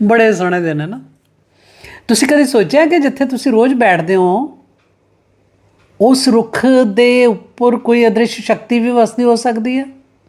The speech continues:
ਇਹ ਰੁੱਖ ਸਿਰਫ ਛਾਂ ਥੋੜ੍ਹਾ ਦਿੰਦੇ ਆ, ਕਈ ਵਾਰੀ ਉਹ ਅਜਿਹੇ ਜਗਤ ਨਾਲ ਵੀ ਜੁੜੇ ਹੁੰਦੇ ਆ, ਜਿਹੜੇ ਸਾਨੂੰ ਦਿਸਦੇ ਤਾਂ ਨਹੀਂ, ਪਰ ਮਹਿਸੂਸ ਜ਼ਰੂਰ ਹੁੰਦੇ ਆ। ਵੇਦ ਕਹਿੰਦੇ ਆ, ਰੁੱਖ ਜੀਵੰਤ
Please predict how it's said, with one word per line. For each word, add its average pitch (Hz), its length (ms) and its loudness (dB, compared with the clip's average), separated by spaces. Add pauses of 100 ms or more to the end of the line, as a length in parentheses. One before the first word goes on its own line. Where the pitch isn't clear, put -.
(680)
ਇਹ 165 60 2
ਰੁੱਖ 160 160 0
ਸਿਰਫ 185 260 -2
ਛਾਂ 151 240 0
ਥੋੜ੍ਹਾ 165 240 0
ਦਿੰਦੇ 294 300 2
ਆ, 277 100 -4 (1040)
ਕਈ 175 180 0
ਵਾਰੀ 190 540 2
ਉਹ 233 260 0
ਅਜਿਹੇ 180 380 -2
ਜਗਤ 170 360 -2
ਨਾਲ 240 220 2
ਵੀ 208 260 -2 (160)
ਜੁੜੇ 180 280 2
ਹੁੰਦੇ 151 340 -4
ਆ, 190 180 -10 (720)
ਜਿਹੜੇ 175 180 2
ਸਾਨੂੰ 202 360 2
ਦਿਸਦੇ 175 320 0
ਤਾਂ 214 120 2
ਨਹੀਂ, 262 220 2 (540)
ਪਰ 180 120 2
ਮਹਿਸੂਸ 202 500 2
ਜ਼ਰੂਰ 151 300 0
ਹੁੰਦੇ 135 280 -12
ਆ। 160 40 -20 (1500)
ਵੇਦ 196 240 2
ਕਹਿੰਦੇ 247 380 0
ਆ, 285 80 4
ਰੁੱਖ 220 320 0
ਜੀਵੰਤ 185 600 -2